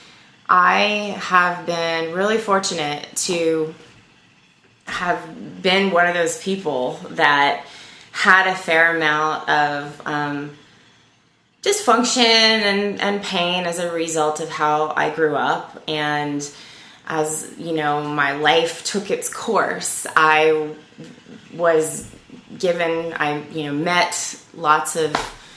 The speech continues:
mentors and, um, teachers and, um, counselors, friends who helped me become a better person. And, you know, I, I think at a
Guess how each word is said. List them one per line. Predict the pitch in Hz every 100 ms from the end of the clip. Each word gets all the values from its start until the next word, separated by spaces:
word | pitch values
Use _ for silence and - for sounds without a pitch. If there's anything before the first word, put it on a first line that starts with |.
| - - -
mentors | 180 175 175 - 160 160 156 151 - -
and, | 156 147 147 147 147 - 156
um, | 151 143 143 143 147 147 -
teachers | 220 214 - 170 160 156 156 156 -
and, | 151 147 143 143 147 - -
um, | 156 156 143 - - - - _ _ _ _ _ _
counselors, | - 185 160 - 165 160 156 156
friends | - 156 151 151 151 - - -
who | 160 147 139
helped | - - 160 156 -
me | 156 147
become | 143 - 147 147 147
a | 151
better | - 139 147
person. | - 233 240 - 76 - - - - - - - -
And, | 170 170 165 160 160 156 - - - - _ _ _ _ _ _
you | 165
know, | 160 156 151 -
I, | - - - -
I |
think | - 220 269
at | 220
a | 160